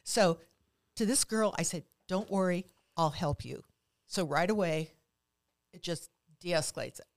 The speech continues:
There's nothing I can do, right? So anyway, I said, um, I,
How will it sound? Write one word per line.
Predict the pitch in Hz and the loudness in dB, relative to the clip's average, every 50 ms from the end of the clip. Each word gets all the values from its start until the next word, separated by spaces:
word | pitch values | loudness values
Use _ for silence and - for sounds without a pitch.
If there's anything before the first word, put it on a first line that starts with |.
| _ _ _ _ _ _ _ _ _ - | _ _ _ _ _ _ _ _ _ -14
There's | 147 156 - - | -12 -10 -8 -4
nothing | 143 139 - 147 143 127 | -6 -6 -4 -6 -10 -10
I | - - | -10 -10
can | 151 - 185 165 | -10 -10 -12 -12
do, | - - - - 180 - | -10 -10 -10 -10 -8 -6
right? | - - 156 185 - - - - - - - - _ _ | -4 -2 -2 -2 -4 -6 -12 -18 -20 -20 -20 -20 _ _
So | - - - 196 165 - | -8 -4 -2 -2 -2 -2
anyway, | - 247 285 254 214 180 165 160 156 - | -2 -2 -2 0 -2 -2 -2 -2 -4 -4
I | - 170 | -4 -4
said, | 160 - - 160 143 - _ _ _ _ _ _ _ _ _ - | -4 -4 -6 -8 -8 -10 _ _ _ _ _ _ _ _ _ -6
um, | 151 147 147 147 143 139 139 156 - _ _ - | -4 -4 -2 -2 -4 -4 -6 -8 -12 _ _ -20
I, | - | -20